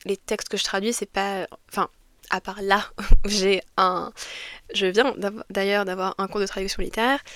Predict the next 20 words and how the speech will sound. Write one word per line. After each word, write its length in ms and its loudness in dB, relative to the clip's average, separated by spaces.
mais 280 2
mes 180 2
autres 120 0
cours 180 -4
sont 140 -4
pas 160 -2
du 140 -6
tout, 400 -2
euh, 500 -4
orientés 600 0
traduction 400 -4
littéraire, 520 0
donc, 260 -8
euh, 240 -4
c'est 180 -4
vraiment 640 -4
des 200 -2
styles 480 -2
complètement 440 -6
différents. 580 0